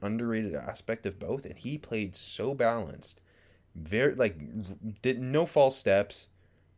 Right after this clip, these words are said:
balanced. Um, his pedal was smooth and low center of gravity, uh, and f-, in phase, like, looked perfect. I don't know. I, I,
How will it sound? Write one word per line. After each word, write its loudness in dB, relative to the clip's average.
balanced. 4
Um, 0
his -4
pedal 0
was -2
smooth 0
and 2
low -2
center 2
of -2
gravity, 2
uh, -2
and 0
f-, -16
in 0
phase, 0
like, 0
looked -6
perfect. -2
I 4
don't 6
know. 6
I, 6
I, -6